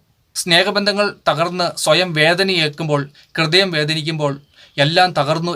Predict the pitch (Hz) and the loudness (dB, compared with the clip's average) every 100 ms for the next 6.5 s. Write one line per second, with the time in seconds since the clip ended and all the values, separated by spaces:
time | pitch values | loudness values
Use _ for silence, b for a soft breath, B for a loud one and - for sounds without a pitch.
0 | 151 156 170 160 147 151 170 180 170 160 | 0 2 0 0 -4 -4 -4 -6 -6 -6
1 | 156 147 147 143 160 147 139 147 165 151 | -6 -6 -2 0 0 0 0 0 -2 -4
2 | 143 135 160 151 143 143 143 123 - 127 | -4 -2 -4 -2 -2 0 0 0 0 -2
3 | 107 98 - _ _ _ _ _ B B | -2 -8 -12 _ _ _ _ _ B B
4 | B 170 165 214 170 156 190 208 185 156 | B -4 0 0 0 -2 -2 -4 -4 0
5 | 165 - 151 160 143 143 147 143 147 147 | 0 0 -4 -4 -4 -4 0 2 2 -2
6 | 156 151 147 143 | -4 -2 0 0